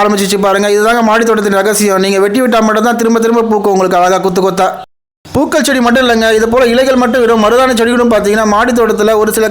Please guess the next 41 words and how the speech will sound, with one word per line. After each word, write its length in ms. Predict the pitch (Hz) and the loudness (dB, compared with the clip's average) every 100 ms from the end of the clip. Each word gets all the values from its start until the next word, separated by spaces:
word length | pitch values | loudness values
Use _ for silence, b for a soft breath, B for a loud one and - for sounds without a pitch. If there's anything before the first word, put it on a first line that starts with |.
| 220 | 0
காரணத்தால 420 | 240 240 226 226 220 | 0 0 0 0 0
பாத்தீங்கன்னா 320 | 196 202 220 | 0 0 0
கொஞ்ச 120 | 208 208 | 0 0
நாள் 140 | 233 | 0
கழிச்சு 260 | 220 208 226 202 | 0 0 0 0
அப்படியே 220 | 196 226 214 | 0 0 2
வ-, 80 | 196 | 2
இலைகள் 300 | 202 233 226 220 | 2 0 0 0
புது 140 | 233 233 | 0 0
இலைகள் 220 | 214 202 | 2 2
விடாம 300 | 208 208 220 208 | 2 2 0 0
நின்று 220 | 214 208 | 2 0
போயிடும். 260 | 185 165 190 | 0 0 0
இதை 100 | 190 196 | 0 0
பாருங்க 220 | 208 208 | 0 0
எப்படி 140 | 202 190 | 2 2
வாடி 180 | 202 202 | 0 0
போயிருக்கு 260 | 208 190 180 | 0 0 0
பாருங்க. 220 | 175 185 233 233 - - - - - - | 0 0 -2 -4 -14 -20 -20 -20 -8 -2
ஒரு 120 | 226 254 | 0 2
சில 120 | 285 247 | 0 2
காரணத்தால 460 | 262 277 262 254 254 | 2 2 2 2 2
இதை 100 | 247 233 | 2 2
போல 120 | 254 247 | 2 2
வாடி 180 | 247 262 | 2 2
போயிருக்கும். 400 | 247 254 226 233 | 2 2 2 0
செம்பருத்தி 340 | 233 233 277 269 | 0 2 0 0
இலைகளை 280 | 240 226 233 | 2 2 2
நீங்க 160 | 233 226 233 | 0 -2 -2
திரும்பவும் 340 | 254 277 247 | -2 0 0
புதுசா 240 | 247 254 254 | 0 0 2
வள-, 160 | 233 233 | 2 2
வளர்க்கணும்னா 480 | 226 240 240 226 233 | 2 0 0 0 0
நீங்க 140 | 220 214 | 0 0
எந்த 120 | 220 240 | 2 2
உரம் 160 | 240 254 | 2 2
போட்டாலும் 260 | 240 240 240 | 2 2 0
அது 120 | 220 | 0
செழிப்பா 200 | 226 226 | 0 2
வளராதுங்க. 400 | 220 214 208 202 196 | 2 2 2 0 0
அதாவது 220 | 220 | 0